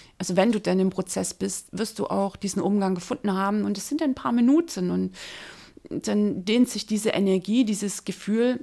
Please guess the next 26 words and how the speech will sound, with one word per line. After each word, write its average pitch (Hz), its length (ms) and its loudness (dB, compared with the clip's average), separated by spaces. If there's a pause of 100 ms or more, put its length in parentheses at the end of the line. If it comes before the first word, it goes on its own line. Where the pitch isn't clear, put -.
diese 202 220 -2
Emotion 190 500 0
aus 196 400 -4
und 190 80 0
du 208 100 -4
atmest 214 600 -2
rein 208 340 0
und 185 240 -2
es - 140 -8
steigert 214 440 0
sich - 320 -4
und 175 160 -2
hält 220 280 2
sich 214 200 -2
und 196 220 -2 (220)
dann 190 180 0
sagst, 185 320 -6
okay, - 300 -6
und 202 160 -2
alles, 208 280 -2
was 196 140 -4
jetzt - 220 -6
abfließen 190 520 -2
will, 180 160 -4 (260)
kann - 220 4
abfließen. 190 600 0